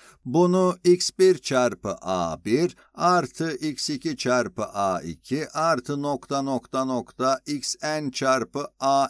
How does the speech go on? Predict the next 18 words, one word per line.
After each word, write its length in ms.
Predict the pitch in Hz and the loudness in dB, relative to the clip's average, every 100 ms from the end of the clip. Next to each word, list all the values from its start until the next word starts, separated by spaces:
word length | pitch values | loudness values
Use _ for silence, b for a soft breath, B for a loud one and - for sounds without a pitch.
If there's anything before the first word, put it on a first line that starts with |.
| - | 0
n 300 | 165 139 104 | -2 -2 -4
eşittir 640 | 147 147 147 131 _ 117 98 | -6 -6 -6 -8 _ -6 -4
sıfır 480 | - 185 180 117 131 | -2 0 0 -2 -4
olarak 520 | 143 101 131 175 - | -2 0 0 -2 -2
yazabiliriz. 920 | 117 104 113 135 92 78 67 - - - | 0 0 0 -2 -4 -10 -14 -14 -12 -8
Bunlar 560 | 95 87 90 117 120 - - | -6 -4 -2 0 -2 -6 -8
eş 420 | 151 170 - - | -6 -4 -6 -4
değer 320 | 131 135 143 | -2 -2 -2
ifadelerdir. 1080 | 127 - 107 90 92 85 78 71 69 - _ B B B _ | -4 -2 -2 -2 -4 -6 -10 -14 -20 -20 _ B B B _
Bu 140 | 247 | -4
terimlerin 580 | 185 185 170 156 156 165 | 0 0 0 -4 -4 -4
her 360 | 127 185 180 147 | -4 -4 -4 -2
birini 420 | 127 101 135 - | -4 -2 -6 -4
karşılık 640 | 123 117 - - 160 - | -2 -2 -2 -6 -8 -8
gelen 320 | 104 98 156 180 | -8 -4 -4 -6
sütun 500 | - 156 - 196 156 | -6 -8 -6 -6 -4
vektörleriyle 840 | 131 - 113 98 92 92 95 85 | -6 -6 -6 -4 -4 -6 -6 -8
çarpınca 920 | - 185 196 147 113 90 82 165 196 | -6 -2 -2 -4 -8 -8 -6 -4 -4